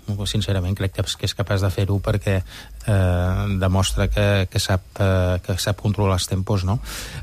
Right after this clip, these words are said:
Eh, m'ha sorprès, eh, també que s'ha mullat, que s'ha mullat amb el tema dels mitjans públics. <clears throat> Eh,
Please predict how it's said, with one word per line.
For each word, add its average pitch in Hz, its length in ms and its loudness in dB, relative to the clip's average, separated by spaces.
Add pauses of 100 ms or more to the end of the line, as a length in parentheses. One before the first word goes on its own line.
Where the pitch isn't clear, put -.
Eh, 131 280 2
m'ha 131 180 4
sorprès, 127 800 -2
eh, 107 640 0 (120)
també 107 240 -2
que 135 140 -2
s'ha 110 100 0
mullat, 101 380 0 (480)
que 110 100 0
s'ha 95 140 0
mullat 95 340 2
amb 95 140 2
el 90 120 0
tema 95 360 2 (300)
dels 101 180 0
mitjans 98 300 -2
públics. 135 400 -2 (100)
<clears throat> - 0 - (880)
Eh, 143 560 0